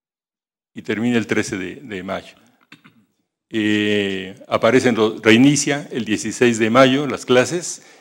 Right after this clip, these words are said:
y veintiséis, veintisiete y treinta se hace, se tiene que hacer el, o ya se, se realizó el registro de calificaciones del segundo examen departamental y en julio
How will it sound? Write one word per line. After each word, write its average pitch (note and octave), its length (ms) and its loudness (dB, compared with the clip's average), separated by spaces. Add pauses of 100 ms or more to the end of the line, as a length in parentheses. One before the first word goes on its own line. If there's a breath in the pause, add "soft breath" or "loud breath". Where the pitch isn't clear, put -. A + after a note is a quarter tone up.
(180 soft breath)
y A2+ 100 -4
veintiséis, G#2+ 560 2
veintisiete A#2+ 540 -4
y B2+ 40 -2
treinta C3 440 -4
se - 180 0
hace, G#2+ 480 0 (220 soft breath)
se G#2 120 -2
tiene C3+ 240 4
que - 80 -4
hacer A#2 240 2
el, F2+ 440 -2 (760)
o G2+ 120 -14
ya A#2 120 0
se, A#2+ 280 -6
se - 140 -8
realizó B2+ 600 0 (280 loud breath)
el G2+ 120 -6
registro A2+ 460 2
de G#2+ 100 2
calificaciones G#2+ 720 -4
del G#2 120 -8
segundo G#2+ 280 -8
examen G#2 320 -6
departamental A2 920 0 (400 loud breath)
y C3 380 2
en B2 80 -2
julio B2+ 540 6